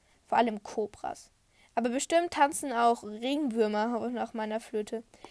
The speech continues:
Ich muss nur noch die richtigen Töne treffen. Genau. <laughs> Egal.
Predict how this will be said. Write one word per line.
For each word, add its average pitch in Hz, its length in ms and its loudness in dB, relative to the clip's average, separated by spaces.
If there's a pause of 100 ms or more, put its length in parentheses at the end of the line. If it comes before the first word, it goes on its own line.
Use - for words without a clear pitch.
(120)
Ich - 60 -20
muss 277 240 -2
nur 349 160 2
noch 381 180 6
die 320 120 -4
richtigen 311 640 -4
Töne 202 380 -4
treffen. - 400 -12 (3500)
Genau. 285 400 0 (680)
<laughs> 392 500 2 (3750)
Egal. - 260 -12